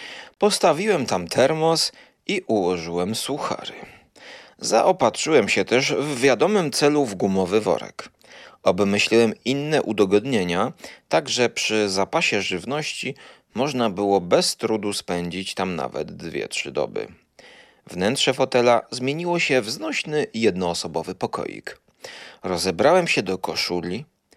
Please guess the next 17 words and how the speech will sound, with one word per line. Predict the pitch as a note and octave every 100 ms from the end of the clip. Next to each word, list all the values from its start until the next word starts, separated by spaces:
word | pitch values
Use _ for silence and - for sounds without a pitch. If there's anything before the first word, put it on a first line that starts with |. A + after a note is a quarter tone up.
| - - _
uniosłem | G#2+ G#2 C3 F#3 - A#2+ G#2 -
umieszczoną | G#2 G2+ F#2 - C#3+ A2+ G2
nisko | G#2 D3 - -
przy | G#2+ - F#2+
ziemi | F#2+ G#2 F#2+
klapkę | - - - - - G2 E3 - _ - _ _ _ _
i | C3+
cały | D#3 - A#2+ A2 A2 A#2+
wsunąłem | - - F2 E2+ E2+ E2+
się | -
do | C2+ -
środka. | - - - - - - _ _ _ - - - - -
Była | F2+ A#2 C#3
to | C#3
naprawdę | B2+ A#2+ - G2+ G2 F#2+ F#2+
dziwna | - - - D#2 E2
chwila. | - - G#1+ B1